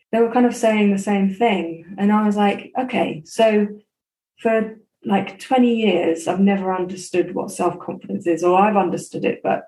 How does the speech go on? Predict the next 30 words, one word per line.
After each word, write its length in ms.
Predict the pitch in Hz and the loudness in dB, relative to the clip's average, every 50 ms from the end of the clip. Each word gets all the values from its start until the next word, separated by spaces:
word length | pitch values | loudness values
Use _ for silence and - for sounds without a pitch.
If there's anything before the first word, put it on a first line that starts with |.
| _ _ _ _ _ - | _ _ _ _ _ 0
there's 200 | 202 190 185 190 | 0 0 2 2
not 200 | 196 190 190 - | 2 2 2 0
been 120 | 190 180 | 0 0
a 100 | 180 180 | 0 0
definition 600 | 185 185 185 - - 196 190 190 - - 170 165 | 0 -2 -4 -2 0 0 0 0 0 -4 -4 -4
of 120 | 165 - 196 | -4 -2 -4
it." 180 | 196 - - - _ _ - - - - _ _ - - | -4 -6 -8 -12 _ _ -20 -20 -20 -20 _ _ -2 2
And 120 | 208 202 | 2 2
the 40 | 202 | 4
people 320 | 202 233 240 240 - 202 | 4 2 0 2 2 2
that 120 | 196 - 190 | 2 2 2
I'm 180 | 190 190 190 | 2 0 0
coaching 600 | 185 208 214 - - - - 165 170 165 175 180 | 0 0 0 0 -2 -4 -6 -6 -4 -4 -4 -4
were 100 | 180 180 | -4 -2
saying 260 | 180 190 190 185 185 | 0 2 2 2 2
the 100 | 180 180 | 0 -2
same 280 | - 185 185 180 185 185 | -2 -4 -2 -2 -2 -2
thing. 340 | 175 170 - 175 165 165 165 175 | 0 2 2 2 0 -2 -4 -4
They 120 | 185 185 | -4 0
were 100 | 185 190 | 2 4
like, 320 | 190 185 185 185 - - - _ _ _ _ _ _ _ _ _ - | 4 4 2 0 -2 -8 -16 _ _ _ _ _ _ _ _ _ -4
"I've 140 | 214 202 196 | -2 0 0
been 140 | 208 208 | 0 0
told 300 | 202 - 214 233 233 233 | 0 0 2 2 4 4
I 80 | 226 220 | 2 2
need 160 | 220 214 208 | -2 -4 -6
to 300 | - - - 208 214 208 | -8 -8 -4 -4 -2 -2
be 120 | 214 220 220 | 0 2 2
more 200 | 214 208 208 208 | 4 2 2 2
confident," 720 | - 233 214 - - 233 233 240 247 247 247 - - | 0 -2 -2 0 0 2 4 4 6 4 2 0 -2